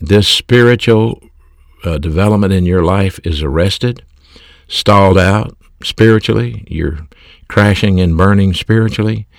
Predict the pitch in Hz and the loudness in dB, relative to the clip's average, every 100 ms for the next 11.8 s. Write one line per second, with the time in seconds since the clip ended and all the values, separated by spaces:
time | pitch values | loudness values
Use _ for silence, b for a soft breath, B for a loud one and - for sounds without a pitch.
0 | b b b b b b 87 80 90 104 | b b b b b b 2 4 4 4
1 | 104 95 101 - 73 78 104 101 98 110 | 2 2 0 0 -4 2 2 4 4 2
2 | 95 110 110 - - 78 92 98 110 117 | 0 0 0 -2 -4 -4 -4 -2 -2 -2
3 | 113 104 131 120 - - 107 - - 76 | -4 -2 -2 -2 -6 -10 -12 -14 -14 -6
4 | 87 87 90 123 120 98 80 - - - | -2 -2 0 2 0 0 -4 -4 -16 -20
5 | B B B B B B 80 - 131 - | B B B B B B -10 -2 -2 0
6 | 101 92 - 131 127 - 113 117 85 90 | -4 -4 -2 -2 -2 -6 -2 -2 -2 -2
7 | - - 117 87 87 95 90 80 80 80 | -2 0 0 -2 0 0 0 -2 -4 0
8 | 98 65 - - - _ - _ _ - | -2 -2 -10 -18 -20 _ -20 _ _ -20
9 | - _ - - 90 95 90 82 - B | -20 _ -20 -12 -4 0 0 -4 -8 B
10 | B B B B 127 123 87 85 82 90 | B B B B 0 2 2 2 2 2
11 | 85 85 80 - 71 - - | 2 2 0 -4 -8 -10 -14